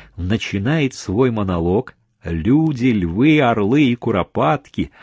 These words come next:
рогатые олени, неудержимый смех публики. Комиссаржевская повышает голос, говорит проникновенно, искренно, сильно,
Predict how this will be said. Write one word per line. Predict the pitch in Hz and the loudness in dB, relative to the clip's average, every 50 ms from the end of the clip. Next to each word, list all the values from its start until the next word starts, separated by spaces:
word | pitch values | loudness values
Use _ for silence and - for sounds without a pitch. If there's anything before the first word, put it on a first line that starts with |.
| - - _ | -20 -20 _
рогатые | - 82 78 82 92 107 107 98 87 92 123 160 165 - - 143 131 120 113 | -8 -6 -4 -2 0 0 0 0 0 0 0 0 -2 -2 0 0 2 2 0
олени, | - - 101 95 85 82 92 135 175 175 147 113 - - - - - | -2 -4 -4 -4 -2 -2 0 0 0 0 -2 -4 -6 -8 -14 -14 -12
неудержимый | - 117 113 131 156 165 160 139 127 147 135 120 104 92 - 175 214 240 226 214 170 - - - - | -8 0 4 6 8 8 8 8 6 4 4 2 -2 -2 0 2 2 2 2 0 -2 -4 -6 -12 -20
смех | - - - - - 98 98 127 156 170 - - - _ _ _ _ | -20 -20 -18 -12 -8 -4 0 0 0 0 -2 -6 -14 _ _ _ _
публики. | - 107 95 78 - 76 76 - - - - - _ _ _ _ _ _ _ _ _ _ _ _ 53 _ _ _ _ _ _ _ _ _ _ _ _ _ _ _ _ - - - - - - - - | -2 -2 -2 -2 -4 -8 -14 -16 -18 -20 -20 -20 _ _ _ _ _ _ _ _ _ _ _ _ _ _ _ _ _ _ _ _ _ _ _ _ _ _ _ _ _ -20 -20 -20 -18 -18 -18 -18 -6
Комиссаржевская | - 107 107 110 113 - - 101 87 87 87 117 143 139 - - - 131 123 110 | -4 -2 0 0 -2 0 -2 -2 -2 0 0 2 2 0 -2 -2 0 2 2 2
повышает | - 101 95 95 90 - - 110 104 95 87 85 | 2 0 0 0 -2 -2 -2 -2 0 0 -2 -2
голос, | 85 85 104 117 123 131 147 151 - _ - - - - - | -4 -2 0 0 0 0 -2 -4 -8 _ -20 -20 -20 -16 -12
говорит | - 80 87 107 117 107 120 127 143 143 - | -12 -4 0 2 4 4 4 4 2 0 0
проникновенно, | - - 127 123 117 - - 113 104 98 95 101 101 104 107 110 113 | -2 -2 -2 -2 -2 -4 -4 -2 0 0 2 0 0 -2 -2 -6 -6
искренно, | 110 - 101 107 123 120 - - - - 127 131 127 127 123 117 - _ | -4 -2 -2 -2 -2 -4 -6 -10 -6 -4 -4 -2 -2 -2 -4 -4 -8 _
сильно, | _ - - - - - 95 110 113 113 123 127 131 139 139 | _ -20 -20 -20 -8 -2 0 0 0 0 0 0 -2 -2 -4